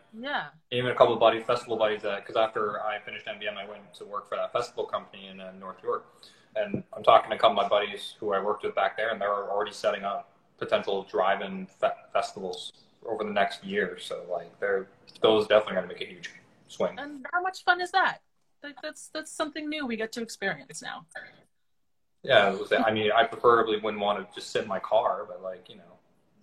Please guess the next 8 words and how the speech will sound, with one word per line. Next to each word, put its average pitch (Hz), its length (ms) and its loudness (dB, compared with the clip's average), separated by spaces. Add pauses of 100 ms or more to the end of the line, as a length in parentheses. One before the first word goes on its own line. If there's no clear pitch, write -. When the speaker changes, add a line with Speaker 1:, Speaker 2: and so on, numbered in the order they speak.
Speaker 2:
like, 107 180 0
<laughs> 131 260 2
if 180 320 4
I 147 120 8
have 147 300 -2 (160)
to. 107 140 -12 (580)
Speaker 1:
Yeah, 381 360 12
but, 190 220 -2